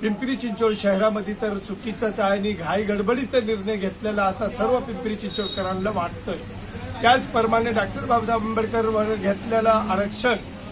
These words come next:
ते दि-, त्या, त्या मैदानावर टाकलेल्या आरक्षणचा मी पिंपरी चिंचवड शहर जुलूस कमिटीच्या वतीने तीव्र निषेध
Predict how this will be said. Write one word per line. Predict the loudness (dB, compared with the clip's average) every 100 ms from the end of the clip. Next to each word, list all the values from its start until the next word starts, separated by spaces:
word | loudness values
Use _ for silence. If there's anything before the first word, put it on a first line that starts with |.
| -10 -4
ते | -2 -2
दि-, | -4 -6 -4 -4 -4 -2
त्या, | 2 4 2 4
त्या | 4
मैदानावर | 6 4 4 4 2 2
टाकलेल्या | -2 -2 -2 0
आरक्षणचा | 0 0 -2 -4 -2 -2
मी | 0 0 -2 -6 -14 -16 -6
पिंपरी | -4 -2 -4
चिंचवड | -6 -2 -2 -2
शहर | 0 2 2
जुलूस | 0 -2 -4
कमिटीच्या | -4 -4 -4 -2 -2
वतीने | -2 -2 -6 -6
तीव्र | -6 0 2
निषेध | 2 0 -4